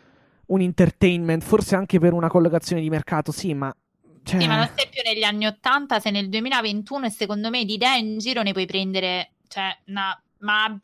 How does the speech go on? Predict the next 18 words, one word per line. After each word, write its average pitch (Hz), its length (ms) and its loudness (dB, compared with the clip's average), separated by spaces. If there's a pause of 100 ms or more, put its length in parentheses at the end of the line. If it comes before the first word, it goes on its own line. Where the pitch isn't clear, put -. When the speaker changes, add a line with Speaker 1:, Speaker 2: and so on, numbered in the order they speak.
Speaker 2:
a 214 100 -2
sacchi 262 440 0
e 196 40 0
sporte 165 720 -4
proprio, 170 460 -2
quindi 190 260 -4
voglio 180 260 -2
dire, 185 220 0
puoi 190 140 -4
anche 214 220 -4
evitare 175 420 0
di 165 120 -4
fare 160 180 -2
il - 140 -8
cringe 165 440 -4
proprio 151 240 -6
esagerato, 143 720 -6
ecco. 139 640 -12